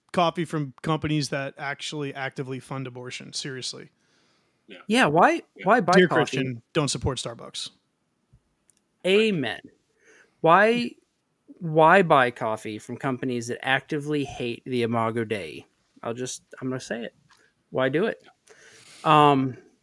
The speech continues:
Speaker 3: and I haven't worked out a closing. Also, did anyone ask how we land this ship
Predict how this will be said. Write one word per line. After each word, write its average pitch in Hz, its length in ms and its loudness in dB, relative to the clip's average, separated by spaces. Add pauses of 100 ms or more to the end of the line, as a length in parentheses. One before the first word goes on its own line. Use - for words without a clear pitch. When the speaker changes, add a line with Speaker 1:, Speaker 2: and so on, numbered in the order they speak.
(800)
Speaker 3:
and 165 100 6
I 196 120 10
haven't 180 600 4
worked 170 340 2
out 156 160 4
a 135 60 -2
closing. 135 600 -2 (600)
Also, 151 680 4 (300)
did 135 120 -10
anyone 151 460 0
ask 113 480 -4
how 131 280 -2
we 131 200 -2
land 117 360 -6
this 113 200 -4
ship - 420 -6